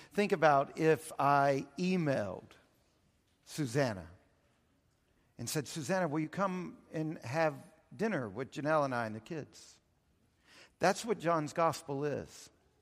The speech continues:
It's a, it's an email to you. It's a letter to you. It is an invitation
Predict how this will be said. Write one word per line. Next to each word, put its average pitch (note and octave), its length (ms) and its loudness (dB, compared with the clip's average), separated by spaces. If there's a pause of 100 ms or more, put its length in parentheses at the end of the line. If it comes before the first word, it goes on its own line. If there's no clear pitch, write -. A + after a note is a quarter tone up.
(840)
It's D3 220 -4
a, D#3+ 240 0
it's D#3+ 220 -4
an E3+ 220 -4
email F#3 400 0
to - 140 -10
you. G#2+ 180 -6
It's A#2+ 180 -8
a D3 40 -4
letter E3 380 4
to C3+ 180 -8
you. A#2 260 -4
It C#3+ 140 -2
is C#3 220 -4
an C#3 200 -2
invitation F3 1000 -2